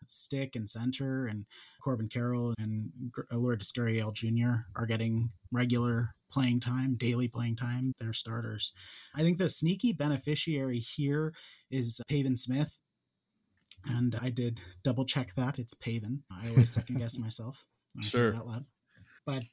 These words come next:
Speaker 1: right now, he's been looking like he's the, the big side platoon with Longoria at D H, getting occasional reps at first base. And he also appears to be the fourth outfielder on the depth chart. There's not really anyone else that's,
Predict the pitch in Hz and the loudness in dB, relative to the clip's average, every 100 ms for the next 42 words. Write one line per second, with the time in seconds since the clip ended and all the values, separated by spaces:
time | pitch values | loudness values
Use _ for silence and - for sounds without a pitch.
0 | 135 151 143 151 156 147 147 143 156 151 | 0 2 4 4 4 4 4 4 4 4
1 | 135 131 123 147 156 147 139 139 - - | 4 4 0 0 2 4 4 0 -4 -12
2 | - 143 139 131 - 131 127 127 120 117 | -6 0 2 2 2 2 0 0 -4 -6
3 | 113 110 135 - 127 127 123 - 135 147 | -6 -4 -2 -2 -2 -4 -2 2 2 2
4 | 160 - 117 117 123 113 113 131 143 123 | -2 -6 -8 -4 -4 -4 -2 0 0 -2
5 | 110 117 113 156 170 - - - - 120 | -4 -4 0 0 0 -4 -10 -12 -2 0
6 | 120 113 139 127 127 135 113 120 120 - | 2 0 0 2 2 2 0 -2 -2 0
7 | 117 104 - 117 120 98 117 156 160 127 | 0 -2 -6 -4 -2 -2 0 2 2 0
8 | 113 135 123 - 135 160 - 214 214 220 | 0 -2 -2 -4 -2 0 0 0 0 0
9 | 202 143 - - 120 160 - 160 139 151 | -2 -6 -8 -8 -4 0 0 0 0 0
10 | 151 131 131 - 139 135 113 135 - 135 | 0 -2 -4 -4 -4 -4 -4 -6 -2 -2
11 | 135 123 117 110 127 143 - - - - | 0 0 -2 -2 -4 -4 -8 -12 -16 -16
12 | - - 110 117 - 127 120 123 120 123 | -14 -12 -6 0 0 0 -2 -2 0 0
13 | 110 113 120 123 - 107 104 - | -2 -4 0 2 0 -2 0 0